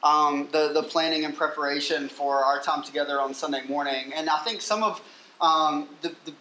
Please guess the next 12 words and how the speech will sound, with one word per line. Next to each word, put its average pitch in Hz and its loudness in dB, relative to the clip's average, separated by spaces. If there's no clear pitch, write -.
some 226 -2
of 240 0
the 214 0
beauty 202 0
that 170 2
we 160 0
saw 156 4
in 196 0
that, 143 2
um, 156 2
came 202 0
through 175 0